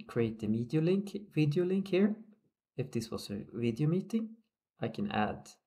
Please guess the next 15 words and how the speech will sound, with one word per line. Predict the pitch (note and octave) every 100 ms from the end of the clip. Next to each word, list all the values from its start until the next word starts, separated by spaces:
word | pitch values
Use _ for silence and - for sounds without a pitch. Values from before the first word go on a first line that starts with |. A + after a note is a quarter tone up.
| _ _ _
resources | C3 C#3 - F#3 - A3 G#3+ - - _ _ _ _ _ -
or | A2+
meeting | A2+ D3 G3+ G3+
rooms. | G3 G#3 A3 - - - _ _ _ _ _ _ _ _ _ _ _ _ _ _ _ _ _ _ _ _ _ _ A#2
I | A#2
can | - G#2
add | A2+ G#2+ -
location. | G#2 A2+ - D3+ D#3+ - G#3+ G#3 - - _ -
In | A2
this | A2+ C#3
case, | - F3 G#3 - - _ -
the | A#2+
meeting | C3 - D#3+ D3+
is | C#3+ C#3+ -
at | C3+ A#2+ -